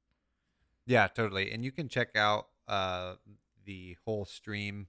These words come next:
It's on YouTube. Uh, I think, what do you search, Colin, to go find the stream and listen to us talk about all these games live,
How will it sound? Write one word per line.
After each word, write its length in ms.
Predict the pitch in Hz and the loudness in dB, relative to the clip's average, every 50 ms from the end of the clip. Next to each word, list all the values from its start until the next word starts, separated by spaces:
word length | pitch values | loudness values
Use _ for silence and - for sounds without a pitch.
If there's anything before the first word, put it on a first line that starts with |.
| _ - | _ -14
It's 180 | - 101 - | -12 -8 -2
on 220 | 104 98 101 98 92 | -2 -2 -2 -4 -6
YouTube. 680 | 92 98 98 - - - 104 98 98 95 92 87 90 90 - _ _ _ _ _ _ _ _ _ _ - | -10 -12 -12 -10 -10 -10 -8 -6 -6 -8 -8 -10 -14 -20 -20 _ _ _ _ _ _ _ _ _ _ -8
Uh, 420 | 87 85 82 82 82 80 82 82 80 _ - | -6 -6 -4 -4 -4 -4 -6 -8 -10 _ -12
I 60 | 98 - - | -14 -12 -12
think, 160 | 110 101 - _ _ - | -12 -14 -14 _ _ -10
what 100 | 104 107 | -8 -6
do 60 | 107 | -6
you 80 | 104 | -6
search, 400 | 98 - - 107 104 98 - - - | -8 -6 -4 -4 -4 -4 -6 -8 -8
Colin, 300 | 104 101 101 101 101 - - | -8 -6 -6 -8 -10 -10 -8
to 120 | 101 98 | -10 -8
go 180 | 90 104 98 92 | -6 -4 -6 -4
find 260 | - 101 98 98 98 | -4 -6 -8 -8 -8
the 60 | 98 | -12
stream 400 | - - - 104 101 98 98 98 98 | -18 -16 -14 -14 -14 -12 -12 -14 -14
and 100 | 85 85 85 - _ _ _ _ _ _ | -16 -16 -18 -20 _ _ _ _ _ _
listen 240 | 101 98 - - 95 | -12 -12 -12 -12 -16
to 140 | - - 95 | -10 -6 -4
us 140 | 95 92 - | -4 -4 -4
talk 240 | - 98 95 90 - | -2 -2 -2 -2 -2
about 180 | 95 92 92 | -2 -2 -2
all 140 | 92 92 92 | 0 -2 -4
these 180 | 90 92 90 87 | -4 -8 -12 -12
games 320 | - 95 90 90 90 87 87 | -12 -12 -12 -12 -14 -14 -10
live, 360 | 87 87 87 90 90 92 | -8 -6 -4 -4 -4 -6